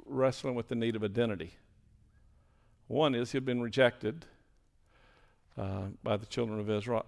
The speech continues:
I already said that. But the other was, you remember when Moses got there? I mean, God, uh, at the burning bush, and, and Moses says, "Who am I that I would go to Pharaoh?"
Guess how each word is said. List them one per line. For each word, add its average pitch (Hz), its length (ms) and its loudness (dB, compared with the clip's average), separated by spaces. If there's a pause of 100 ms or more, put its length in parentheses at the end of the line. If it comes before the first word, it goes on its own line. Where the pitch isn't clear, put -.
I 104 100 -8
already 104 200 0
said 123 280 0
that. 104 240 -2 (320)
But 98 120 -6
the 95 120 2
other 370 200 8
was, 127 500 4 (300)
you 139 140 2
remember 269 240 4
when 175 140 4
Moses 190 360 2
got 131 280 4
there? 226 320 2 (680)
I 147 60 2
mean, 143 120 2
God, 156 260 8 (280)
uh, 131 80 2 (200)
at 143 200 -2
the 143 80 -2
burning 139 340 6
bush, 175 460 0 (180)
and, 131 200 -6 (260)
and 147 180 0
Moses 170 340 6
says, 147 320 4 (420)
"Who 262 260 10
am 262 200 10
I 139 480 6 (420)
that - 240 6
I 170 400 6
would 175 280 2
go 147 300 4
to 143 180 -4
Pharaoh?" 120 520 2